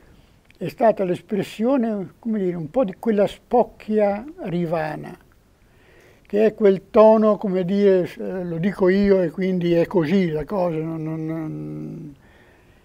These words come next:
Ed era un intercalare che l-, l'abbiamo messo perché poi alla fine c'è chi dice, "Ma perché Amedigo, perché Medigo?"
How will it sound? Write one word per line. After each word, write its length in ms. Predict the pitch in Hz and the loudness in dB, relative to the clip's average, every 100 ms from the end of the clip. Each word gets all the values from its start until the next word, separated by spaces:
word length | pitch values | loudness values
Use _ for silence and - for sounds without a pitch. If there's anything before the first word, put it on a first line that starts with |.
| _ | _
Ed 160 | 220 175 | -6 2
era 460 | 311 233 220 202 208 | 6 8 8 6 -2
un 300 | 220 202 214 | -2 0 2
intercalare 1000 | 202 220 220 220 320 233 208 247 277 - | 2 4 2 4 6 8 8 8 4 -2
che 520 | - 208 247 262 247 | 2 6 6 4 -2
l-, 580 | 190 170 165 190 - - | -4 -6 -10 -8 -8 -6
l'abbiamo 400 | - 175 190 269 | -4 -2 2 4
messo 380 | 247 185 - 262 | 4 0 -4 -4
perché 540 | - - 180 143 214 220 | -6 -6 -8 -6 -4 -2
poi 520 | 208 196 214 254 247 - _ _ _ _ | 0 4 4 2 -2 -10 _ _ _ _
alla 240 | - 170 | -4 0
fine 580 | 185 214 185 180 214 226 - _ _ _ | 0 0 0 2 0 -2 -6 _ _ _
c'è 220 | - 175 | -8 -8
chi 400 | 143 165 196 269 - _ _ _ _ _ _ _ _ _ _ _ | -4 -4 -2 -4 -6 _ _ _ _ _ _ _ _ _ _ _
dice, 400 | 143 165 - 185 | -8 -6 -2 -4
"Ma 180 | 156 147 | -4 -8
perché 720 | 180 165 - 202 202 208 - _ _ _ | -8 -10 -4 4 6 6 -2 _ _ _
Amedigo, 920 | - 160 170 156 180 175 160 170 180 156 | -8 -2 -2 0 0 -2 -4 -6 -6 -12
perché 320 | - 165 - | -16 -14 -10
Medigo?" 680 | 185 170 180 160 165 147 180 | -8 -6 -8 -8 -8 -10 -14